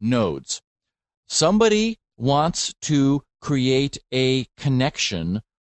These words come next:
through this network to a remote server. They, they want to use it for web serving. They want to use it for, for sending messages, for email or whatever. The, the, the Tor system,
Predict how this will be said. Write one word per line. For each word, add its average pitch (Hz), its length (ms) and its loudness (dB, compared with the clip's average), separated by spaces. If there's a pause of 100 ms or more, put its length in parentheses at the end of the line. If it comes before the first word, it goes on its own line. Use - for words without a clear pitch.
(240)
through 180 440 0
this 190 280 0
network 104 640 -4 (300)
to 131 460 0
a 127 120 2
remote 127 680 2 (440)
server. 101 480 0 (200)
They, 120 80 0 (180)
they 120 140 0
want 123 180 0
to 120 60 -2
use 127 100 0
it 135 80 -4
for 123 100 -8
web 160 220 0
serving. 175 380 0
They 135 100 -2
want 113 180 0
to 110 60 -2
use 113 160 0
it 117 140 -6 (100)
for, 104 320 2 (320)
for 113 360 0 (140)
sending 139 400 0
messages, 156 640 0
for 120 240 -6
email 160 320 -2
or 143 60 0
whatever. 131 380 0
The, 117 280 -2 (140)
the, 117 160 -4 (100)
the 113 100 -6
Tor 214 520 0
system, 117 580 -2